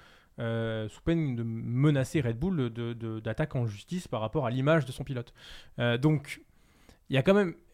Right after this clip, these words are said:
des choses un peu bizarres qui se trament chez Red Bull. Je pense qu'on a étouffé quelque chose, euh, en interne. Est-ce qu'on a étouffé quelque chose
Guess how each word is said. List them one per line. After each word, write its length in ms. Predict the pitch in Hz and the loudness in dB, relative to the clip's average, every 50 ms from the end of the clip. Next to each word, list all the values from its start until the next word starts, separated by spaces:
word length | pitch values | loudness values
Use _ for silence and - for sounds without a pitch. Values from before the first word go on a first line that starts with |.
| _ _ _ _ _ _ _ - - _ _ - 143 | _ _ _ _ _ _ _ -20 -20 _ _ -10 -4
des 120 | 131 139 | -4 0
choses 200 | - 214 196 165 | 2 2 4 4
un 60 | 151 | 4
peu 100 | 143 196 | 4 2
bizarres 420 | 170 156 175 165 196 180 - - - | 2 2 0 2 4 4 2 2 -2
qui 100 | 160 143 | -6 -6
se 60 | - | -2
trament 220 | - - 151 143 | 0 0 0 0
chez 160 | - - 147 | 0 0 0
Red 120 | 127 131 123 | 0 0 -2
Bull. 240 | 131 170 214 220 156 | -2 -4 -2 -2 -2
Je 80 | 123 120 | -2 0
pense 200 | - 175 - - | -2 -2 -2 0
qu'on 140 | 151 131 | 0 0
a 100 | 120 - - - | 0 -2 0 -2
étouffé 500 | 196 - - - 208 180 - - 202 180 | -2 -2 0 -4 -4 -4 -2 -2 -2 0
quelque 280 | - 175 156 - 160 139 | 0 0 0 0 -4 -4
chose, 340 | - 160 147 135 120 110 - - - - | -2 -2 -2 -2 -2 -4 -8 -14 -8 -4
euh, 920 | 135 123 120 117 117 117 113 113 113 110 110 110 110 107 107 107 107 107 - - | -2 -2 0 0 0 0 0 -2 -2 -2 -2 -2 -2 -2 -2 -2 -2 -4 -4 -4
en 140 | 131 123 120 | -4 -2 -2
interne. 420 | 123 120 - 160 175 202 214 190 - - | -2 -2 0 0 0 2 0 -2 -2 -2
Est-ce 140 | 156 143 - | -2 -2 0
qu'on 160 | - 165 156 | 0 2 4
a 60 | 147 | 4
étouffé 280 | 143 143 165 147 - 156 | 2 2 0 -2 -2 0
quelque 240 | - 151 139 127 147 | 0 0 0 0 0
chose 320 | 139 - 156 139 120 - | 0 2 0 0 0 -4